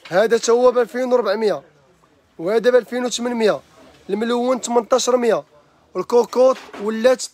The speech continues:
جوج يطرب تلتالاف ريال وانت غادي طالع. وهذه ديال اينوكس سبعة آلاف، تمن آلاف، تسعة آلاف، عشرة آلاف ريال. آه، كاينه سلعه كثيره ما قدرتش نوريها لكم، آه، كنعتذر لانني غادي نحبس اللايف.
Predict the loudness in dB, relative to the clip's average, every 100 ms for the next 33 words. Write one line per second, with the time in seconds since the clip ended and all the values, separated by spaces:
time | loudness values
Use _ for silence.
0 | -14 -10 -4 -2 -2 -2 -2 -6 0 0
1 | 0 -2 0 0 -2 -2 -2 -4 0 2
2 | 2 -2 -14 -6 -6 -4 2 4 2 -2
3 | -6 -2 -4 0 2 2 0 -2 -10 -6
4 | 0 2 2 0 -4 -4 0 4 2 0
5 | -6 -4 -2 -2 -4 -8 -8 -8 -6 -6
6 | -8 -12 _ _ -20 -18 -18 -20 -20 -20
7 | _ _ _ 2 4 4 0 -2 0 0
8 | 0 -4 -4 -6 0 2 0 -6 -8 -6
9 | -4 -2 2 2 2 -2 -4 -4 -4 _
10 | _ _ _ _ -2 -2 0 0 0 0
11 | 0 0 0 0 2 2 2 -2 -4 -8
12 | -6 -2 2 2 0